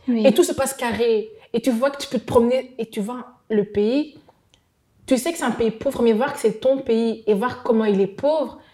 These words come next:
Speaker 2: j'ai, peut-être ça va choquer certains, mais moi, au début, j'avais honte d'être congolaise quand je suis att-, je, j'ai atterri, en fait. Je me suis dit, « C'est ça, le Congo. »
Speaker 1: Oui. Kin Label.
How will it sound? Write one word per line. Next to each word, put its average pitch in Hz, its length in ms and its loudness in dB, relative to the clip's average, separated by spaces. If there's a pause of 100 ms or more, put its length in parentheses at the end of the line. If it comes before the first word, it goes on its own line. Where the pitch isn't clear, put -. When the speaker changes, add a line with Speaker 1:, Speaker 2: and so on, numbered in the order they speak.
(140)
Speaker 2:
j'ai, 202 140 0
peut-être - 720 -4
ça 240 80 2
va 208 80 0
choquer 214 240 -2
certains, 226 320 -6
mais 240 100 0
moi, 220 120 2
au 240 40 4
début, 208 160 2
j'avais 185 260 -2
honte 220 100 0
d'être 208 180 -4
congolaise 190 360 -4
quand 185 120 -10
je 170 60 -12
suis 196 80 -8
att-, - 160 -10
je, 175 200 -6
j'ai 160 120 -10
atterri, 180 340 -4
en 190 100 -4
fait. 170 320 -8 (640)
Je - 80 0
me - 40 0
suis 208 80 2
dit, « 208 80 0
C'est 254 60 2
ça, 247 140 -4
le 294 100 0
Congo. » 254 640 -2 (500)
Speaker 1:
Oui. 214 220 -6 (400)
Kin 233 200 2
Label. 196 440 -4